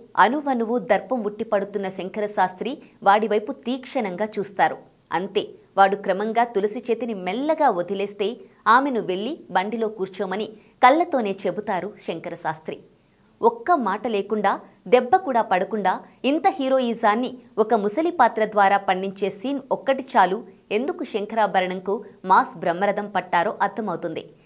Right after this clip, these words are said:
జీవితాన్ని గెలిచిన ఓ మహా విద్వాంసుడికి,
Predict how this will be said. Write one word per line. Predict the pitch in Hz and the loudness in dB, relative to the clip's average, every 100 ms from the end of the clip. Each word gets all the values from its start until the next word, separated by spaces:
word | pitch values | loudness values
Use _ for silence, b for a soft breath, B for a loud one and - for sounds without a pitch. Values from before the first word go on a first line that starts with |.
| b b 196 | b b -2
జీవితాన్ని | 294 359 392 349 285 | 0 2 2 0 0
గెలిచిన | 214 214 220 233 | 0 0 0 -2
ఓ | 196 180 | 0 0
మహా | 175 196 233 | 0 0 0
విద్వాంసుడికి, | 175 165 220 214 214 185 202 | 0 -4 -6 -4 -4 -6 -6